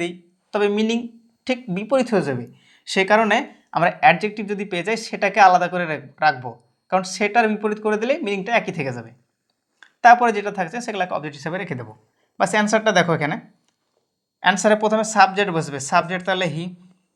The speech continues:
he এর পরে অক্সিলারি ভার্ব, এখানে অক্সিলারি ভার্ব আছে is, he is। এবার দেখো not, অক্সিলারি ভার্বের পরেই not বসিয়ে দেবা, পড়তে ভালো লাগে বা দেখতে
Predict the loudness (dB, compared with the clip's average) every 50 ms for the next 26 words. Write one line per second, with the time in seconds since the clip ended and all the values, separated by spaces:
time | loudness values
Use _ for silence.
0 | _ -20 -20 -12 -6 0 0 2 2 2 4 6 8 8 8 6 2 -6 -6 -6
1 | -4 -2 -2 -2 -4 -4 -6 -4 -4 -4 -4 -4 -6 -6 -2 -2 -2 -2 -2 -4
2 | -6 -10 -10 -2 0 0 0 0 -4 -12 -18 _ _ _ _ _ _ _ _ _
3 | _ _ -2 0 0 0 0 -2 -4 -8 -14 _ _ _ _ _ _ _ _ _
4 | _ _ _ _ _ _ _ 0 4 4 6 6 4 2 0 0 2 6 8 8
5 | 8 6 4 -2 -16 -20 _ _ _ _ _ _ _ _ -20 -20 -20 _ _ _
6 | _ _ _ _ 2 2 2 2 0 -2 0 2 2 0 0 -2 -4 -4 -4 -4
7 | -2 0 0 -2 -2 -2 -6 -8 -6 -6 -8 -8 -10 -12 -16 -20 _ _ _ _
8 | _ _ _ _ _ _ _ _ _ _ _ _ _ _ _ _ _ _ _ -2
9 | -2 0 0 0 2 2 2 2 0 0 0 -2 -2 -4 -8 _ -10 -10 -10 -10
10 | -12